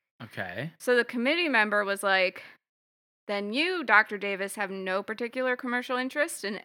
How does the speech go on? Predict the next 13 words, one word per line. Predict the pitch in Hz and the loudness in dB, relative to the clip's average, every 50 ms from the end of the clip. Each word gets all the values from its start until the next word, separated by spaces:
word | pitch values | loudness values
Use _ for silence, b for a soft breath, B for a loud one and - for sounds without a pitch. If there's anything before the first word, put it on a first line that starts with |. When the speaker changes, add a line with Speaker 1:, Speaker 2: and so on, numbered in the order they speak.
| _ _ | _ _
Speaker 2:
any | - 202 202 202 202 202 208 214 226 247 254 254 | -4 -2 -2 0 0 0 0 -2 -2 -4 -2 0
of | 262 262 262 269 269 - _ | 2 0 0 0 -4 -8 _
the | 294 294 294 294 294 311 320 320 - _ - | -4 -2 -2 -2 -2 -4 -6 -12 -18 _ -8
intrauterine | 269 285 277 - 302 302 302 285 311 302 302 294 | -8 -8 -8 -8 -10 -10 -8 -6 -6 -4 -4 -4
devices?" | 339 320 339 339 339 339 - 403 427 427 - - _ _ _ _ _ b b b _ _ _ _ _ _ | -4 -4 -6 -6 -6 -6 -6 -8 -8 -8 -10 -14 _ _ _ _ _ b b b _ _ _ _ _ _
To | - 254 240 | -4 -4 0
which | 208 208 202 202 - - - _ _ _ | 2 2 2 2 -2 -12 -18 _ _ _
Doctor | 202 214 196 185 180 - 196 185 | 0 2 4 4 2 0 -6 -8
Davis | - 202 247 370 349 294 240 202 - | -2 -2 0 0 0 -2 -4 -4 -4
said, | - - 190 185 175 180 185 185 214 214 _ _ _ _ _ _ | -4 -2 0 0 2 2 0 -2 -6 -12 _ _ _ _ _ _
"That | - - - - | -6 -6 -6 -6
is | - - | -8 -10
correct." | - - - - - - - - _ - - - | -12 -12 -8 -8 -8 -8 -8 -12 _ -20 -20 -20